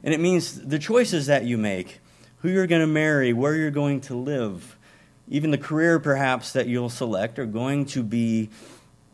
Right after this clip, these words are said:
framed within the perspective of putting God first, right? Because this is the covenant you've made.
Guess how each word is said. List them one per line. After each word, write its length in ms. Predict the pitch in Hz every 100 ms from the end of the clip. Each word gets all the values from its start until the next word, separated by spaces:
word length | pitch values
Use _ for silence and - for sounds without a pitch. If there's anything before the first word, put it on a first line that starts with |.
| _ _ -
framed 300 | 160 220 202
within 260 | 185 180
the 60 | 156
perspective 720 | 143 131 160 160 - 143 135
of 100 | 117
putting 240 | 147 135
God 300 | 117 113 101
first, 460 | - - - - - - _ _ _ _ -
right? 160 | 110
Because 260 | 110 120 117
this 180 | 139 143
is 140 | 127
the 100 | 123
covenant 600 | 120 127 110 107 107 -
you've 320 | 101 98 92 101
made. 360 | 127 175 101